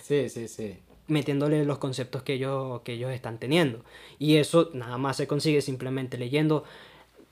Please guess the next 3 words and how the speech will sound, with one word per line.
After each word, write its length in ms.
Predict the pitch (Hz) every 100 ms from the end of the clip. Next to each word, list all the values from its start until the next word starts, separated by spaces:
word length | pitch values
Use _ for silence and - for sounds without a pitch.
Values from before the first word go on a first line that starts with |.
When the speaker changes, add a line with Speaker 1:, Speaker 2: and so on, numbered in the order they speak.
| _ -
Speaker 2:
interpretando 1160 | 151 135 143 131 139 139 170 165 160 160 160 _ _ _
y 300 | - 170 160
rehaciendo 960 | 147 139 135 131 - 160 170 143 131 113